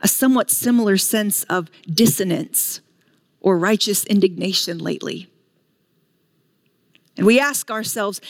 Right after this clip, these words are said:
how do we as committed Christians, when we are faced daily with corrupt leaders and structural injustices, neighbors and coworkers who are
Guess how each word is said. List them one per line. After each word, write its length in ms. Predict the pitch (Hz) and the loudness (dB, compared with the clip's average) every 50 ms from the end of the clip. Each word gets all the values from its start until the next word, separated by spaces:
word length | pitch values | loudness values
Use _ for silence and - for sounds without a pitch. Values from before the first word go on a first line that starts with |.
| - - - | -20 -10 -6
how 320 | - 269 269 277 302 339 | -2 0 0 2 2 2
do 160 | 294 294 277 247 | 2 2 2 2
we 340 | 220 262 262 254 247 240 | 2 2 0 2 0 0
as 220 | - 220 220 - - | 0 0 -2 -2 -4
committed 500 | - - 208 208 220 247 254 262 220 - | -4 -4 0 2 2 2 2 0 -2 -4
Christians, 720 | - - - 240 - - - - 202 170 165 190 190 - | -6 -2 0 0 0 0 0 0 0 0 2 0 0 0
when 140 | 214 226 226 | 4 4 6
we 160 | 233 226 220 | 6 6 4
are 80 | 214 214 | 0 -2
faced 400 | - - 233 226 220 - - - | -2 -2 -2 0 0 -2 0 -2
daily 500 | 233 226 262 269 247 202 165 156 190 - _ _ _ - - | -2 0 0 0 0 0 0 -2 -4 -8 _ _ _ -6 0
with 240 | 214 233 220 - _ - _ - | 0 0 0 0 _ -20 _ -6
corrupt 400 | - - 247 233 247 247 _ - | -4 0 2 2 2 0 _ -6
leaders 580 | 220 226 233 240 214 202 180 - - 175 - - | -8 -6 -4 -2 0 0 0 0 -2 -4 -6 -4
and 220 | - 208 202 196 - - - | -2 -2 -2 -2 -4 -4 -4
structural 720 | - - - - 262 254 247 - - - 254 240 233 233 | -4 -4 -2 0 -2 -2 0 -2 -4 -2 0 -2 0 2
injustices, 800 | 220 208 185 220 220 233 - - - 196 - - 190 185 175 - - - - | 2 2 4 2 0 0 -2 -4 -4 -6 -2 2 2 2 2 0 -8 -4 4
neighbors 560 | 233 240 254 277 302 302 269 254 233 208 185 202 | 6 8 8 8 6 2 2 2 0 0 0 -2
and 160 | 240 220 - | -6 -6 -6
coworkers 680 | - - 262 294 277 262 247 226 - 180 185 208 - - | -4 0 2 2 4 4 2 0 2 0 0 0 2 2
who 100 | 262 254 | 0 0
are 80 | 247 | 0